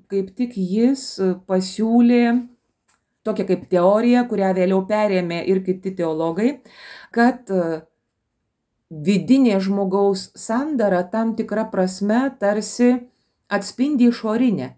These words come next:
Ir atidžiai stebint tai, kaip žmogus sudarytas išorėje, mes galime suvokti tuos vidinius dalykus ir netgi dvasinius. Kad reiškia, išorinis pasaulis tam tikra prasme yra mums ženklas, padedantis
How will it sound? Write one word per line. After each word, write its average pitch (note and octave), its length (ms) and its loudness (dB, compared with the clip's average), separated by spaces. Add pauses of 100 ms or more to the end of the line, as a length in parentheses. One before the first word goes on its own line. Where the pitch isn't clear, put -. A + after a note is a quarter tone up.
(200)
Ir G#3 120 -2
atidžiai A3+ 400 0
stebint G#3 600 0 (160)
tai, B3+ 180 0
kaip G#3 160 -4
žmogus G3+ 400 -2
sudarytas G3 560 0
išorėje, F3 480 -2 (400)
mes G#3 240 0
galime B3+ 420 4
suvokti A#3+ 540 0
tuos G3+ 240 -4
vidinius G#3 400 2
dalykus F#3+ 440 2
ir G#3 120 2
netgi G3+ 240 -2
dvasinius. F#3 760 -4 (280)
Kad E3+ 160 -10
reiškia, F#3+ 300 -2
išorinis G#3+ 420 2
pasaulis A3 480 -2
tam G3 180 -4
tikra F#3+ 220 -6
prasme G3+ 460 -4 (420)
yra G3+ 260 2
mums G#3 380 0
ženklas, F#3 720 0 (320)
padedantis A3 640 2